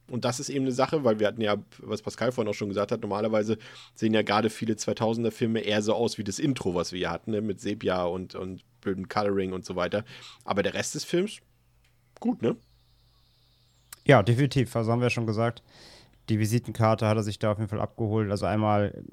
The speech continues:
Speaker 2: für die ganze Produktion, aber eben auch eben das ganze, ganze Setting, die, wie die Stadt eingefangen wird, gibt schöne Kamerafahrten, gibt, ähm, dynamische Einstellungen. Also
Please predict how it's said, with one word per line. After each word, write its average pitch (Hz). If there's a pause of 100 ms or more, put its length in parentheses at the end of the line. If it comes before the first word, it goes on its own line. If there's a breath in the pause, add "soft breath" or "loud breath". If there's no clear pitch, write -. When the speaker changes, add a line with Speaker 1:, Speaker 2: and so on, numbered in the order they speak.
(140)
Speaker 2:
für 110
die 107
ganze 110
Produktion, 110
aber 101
eben 98
auch 87
eben 92
das 95
ganze, 101
ganze 104
Setting, 104
die, 98 (560 loud breath)
wie 123
die 117
Stadt -
eingefangen 107
wird, 104
gibt 104
schöne 107
Kamerafahrten, 101
gibt, -
ähm, 101
dynamische 107
Einstellungen. 101
Also 92